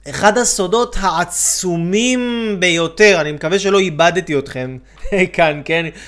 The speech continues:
מקווה שלא עפתי איתכם יותר מדי גבוה. אבל תארו לעצמכם, אתה בן אדם, תאר לעצמך, אתה בן אדם,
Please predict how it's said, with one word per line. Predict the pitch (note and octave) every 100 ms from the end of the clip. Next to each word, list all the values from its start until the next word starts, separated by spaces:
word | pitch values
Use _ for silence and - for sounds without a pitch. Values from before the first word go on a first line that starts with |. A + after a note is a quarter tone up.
| -
מקווה | D#3 F3
שלא | G3 F#3+ F#3+ F#3+
עפתי | G3+ -
איתכם | G#3 - F3+
יותר | E3+ F#3
מדי | F#3 F3+ F3+
גבוה. | E3 D3 D3+ F#3 C#3+ - - - - - - - - - - - -
אבל | E3 F#3
תארו | G#3+ G3+ B3
לעצמכם, | D4+ C#4+ A#3 B3 B3
אתה | G#3+ B3+
בן | B3 A3
אדם, | D#3 D3+ D#3 D#3+
תאר | G#3
לעצמך, | C4+ B3 A#3+
אתה | A3+ A3+
בן | G#3+ G3+
אדם, | C#3+ C#3+ E3